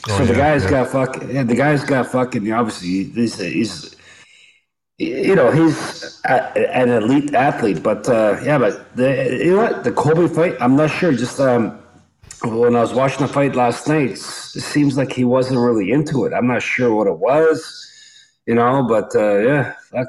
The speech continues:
Speaker 2: it was,
Speaker 1: Yeah.
Speaker 2: you know, overall, it was, it was a great card, yeah.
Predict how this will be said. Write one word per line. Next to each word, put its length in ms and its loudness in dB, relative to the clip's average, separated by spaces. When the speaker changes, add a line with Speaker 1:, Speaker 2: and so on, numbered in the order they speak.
Speaker 2:
it 80 -2
was, 180 2
Speaker 1:
Yeah. 200 4
Speaker 2:
you 100 0
know, 200 2
overall, 400 2
it 20 2
was, 260 -2
it 40 -2
was 100 -2
a 40 -10
great 200 0
card, 340 -4
yeah. 180 -10